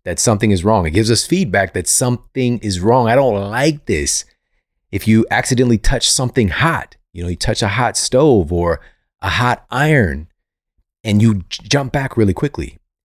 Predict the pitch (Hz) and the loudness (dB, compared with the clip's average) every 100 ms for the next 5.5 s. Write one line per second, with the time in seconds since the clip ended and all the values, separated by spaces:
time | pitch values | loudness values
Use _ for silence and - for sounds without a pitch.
0 | _ 120 127 - - 165 180 147 95 87 | _ -8 -8 -6 -2 2 4 4 2 0
1 | 90 82 95 85 71 104 107 - 147 123 | -4 -4 -6 -8 -4 -2 0 -2 -2 0
2 | 82 80 120 - - 110 110 - 139 147 | 0 -2 -2 -2 -2 -2 -2 -2 -4 -4
3 | 147 185 294 370 - 156 247 233 101 - | -2 2 2 0 -6 -6 0 2 0 -4
4 | _ _ _ _ _ _ 123 160 160 127 | _ _ _ _ _ _ -4 0 2 2
5 | 147 - 147 135 | 0 2 2 2